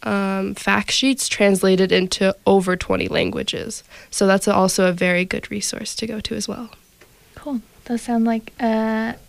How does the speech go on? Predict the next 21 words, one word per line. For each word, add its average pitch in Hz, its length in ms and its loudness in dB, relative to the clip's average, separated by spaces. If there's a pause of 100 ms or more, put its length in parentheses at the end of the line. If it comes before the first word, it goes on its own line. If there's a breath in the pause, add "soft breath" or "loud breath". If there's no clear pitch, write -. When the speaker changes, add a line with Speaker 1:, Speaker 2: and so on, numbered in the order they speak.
(240)
Speaker 2:
really 220 400 2
awesome 226 320 -4
opportunities 220 840 4
to 233 460 -4
get - 120 -2
involved 220 460 4
with 240 160 -12
your 240 100 6
organization, 226 640 4
but 208 100 6
also - 260 -2
to - 240 -6
learn - 240 0
a - 40 -2
little - 200 0
bit 233 160 0
more 226 240 4
about, - 340 0 (640 loud breath)
uh, 214 220 6
the 214 100 -2
census. - 640 -4